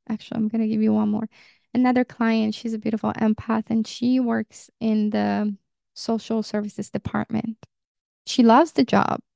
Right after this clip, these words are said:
yet we've had this conversation many times. You carry, like, that's heavy energy. People are angry, people are sad, people are going through a lot.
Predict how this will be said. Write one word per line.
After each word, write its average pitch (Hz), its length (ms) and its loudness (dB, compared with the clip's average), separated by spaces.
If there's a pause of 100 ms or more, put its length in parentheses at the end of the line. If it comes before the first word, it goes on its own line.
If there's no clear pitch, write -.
yet 220 500 2 (100)
we've 269 300 0 (520)
had 277 160 2
this 339 140 -2
conversation 214 920 0
many 208 220 0
times. - 640 -6 (360)
You 247 200 4
carry, 233 640 2
like, - 300 0
that's 254 320 -2
heavy 220 300 2
energy. 254 520 0 (360)
People 262 400 -4
are 208 260 0
angry, 269 540 4
people 214 380 -4
are 202 140 -2
sad, 240 760 0 (320)
people 254 280 -2
are 269 120 4
going 220 280 4
through 208 240 0
a - 40 0
lot. 226 540 -6